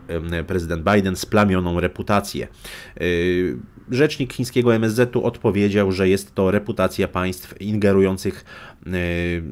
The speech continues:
że, że reputacja państw ingerujących w wewnętrzne sprawy innych krajów będzie zszargana. Oczywiście odniósł się tutaj do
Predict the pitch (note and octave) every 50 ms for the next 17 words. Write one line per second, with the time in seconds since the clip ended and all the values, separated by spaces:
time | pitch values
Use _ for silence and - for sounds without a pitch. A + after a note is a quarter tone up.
0 | D2+ E2 C#2+ C2 - - - - - G2+ G2+ G2 G2 A2+ A#2+ A#2 A2+ - - -
1 | C#3 B2+ - A2 - A2+ G#2+ G#2 - A2+ G#2+ G#2 G#2+ G#2 G#2 G#2+ G#2+ - - G2+
2 | F#2+ A2+ G#2+ G2+ A2 A2 G#2+ - A2 - - - A2 G#2+ A2 A2+ - G3 F3+ C3+
3 | A2 G2+ G#2 - - G#2 G2 F#2+ F#2+ F#2 G2+ G2+ F#2+ A2 A#2 A2+ G#2 G#2+ G#2 G#2
4 | G#2 - - - - - - - A#2+ A#2 A#2+ B2 A2+ G2+ F#2+ F#2 G#2+ - D3 C#3+
5 | C#3 - - C3 A2+ G#2 G#2+ G2+ G2+ - - G#2 F#2+ - F2+ G2 F#2+ F#2 F2+ F#2+
6 | F2+ F2+